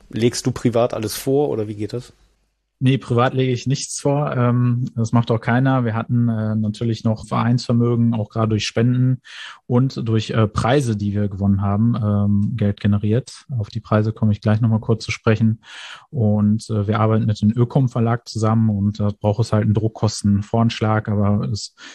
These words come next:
Speaker 2: der Ökom Verlag fand das Projekt auch so geil, dass er uns, äh, da entgegengekommen ist, weil wir konnten da doch schon eine sehr erlesene Auswahl an AutorInnen gewinnen.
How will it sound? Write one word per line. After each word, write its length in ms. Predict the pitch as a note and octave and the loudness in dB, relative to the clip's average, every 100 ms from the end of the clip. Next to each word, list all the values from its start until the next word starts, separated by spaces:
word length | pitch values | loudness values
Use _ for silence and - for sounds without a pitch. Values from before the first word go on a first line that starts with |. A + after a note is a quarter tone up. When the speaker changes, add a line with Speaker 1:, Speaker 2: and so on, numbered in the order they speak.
| - _ - | -20 _ -2
Speaker 2:
der 120 | A#2 | 0
Ökom 280 | A#2+ A#2 A#2+ | 2 2 0
Verlag 380 | G#2+ A2 G#2+ - | 2 0 0 -2
fand 160 | G#2+ G2+ | -2 -2
das 100 | - | -2
Projekt 300 | G#2 G#2 G2+ | -2 0 0
auch 80 | |
so 180 | F#2+ G#2+ | 0 0
geil, 320 | G2+ G2+ G#2 | 2 2 2
dass 180 | G#2 G2+ | 0 -2
er 100 | G#2 | -2
uns, 340 | G2 G2+ - - | -2 -4 -8 -10
äh, 280 | G2+ G2+ G2+ | -8 -6 -6
da 200 | G2+ G2+ | -6 -8
entgegengekommen 720 | G2 G#2 G#2 F#2+ - G2 A#2+ | -6 -2 -2 -4 -10 -12 -12
ist, 260 | - - | -14 -8
weil 200 | G#2 G2+ | -4 -2
wir 80 | G2 | -2
konnten 260 | - G#2+ G#2+ | 0 0 2
da 80 | G2+ | 0
doch 140 | G2 | -4
schon 260 | - G#2 G2+ | -2 0 2
eine 220 | G#2 G2+ | 0 0
sehr 160 | G#2+ | 0
erlesene 480 | G#2+ G#2+ G#2+ G2+ G2+ | 0 2 2 2 0
Auswahl 360 | G2+ G2 G#2+ G2 | 0 -4 -2 -2
an 160 | G2 | 0
AutorInnen 680 | G2+ G2+ - A2 G2+ G2 G2+ | 0 -2 0 0 2 2 2
gewinnen. 380 | G2+ G2 F#2 | 2 2 0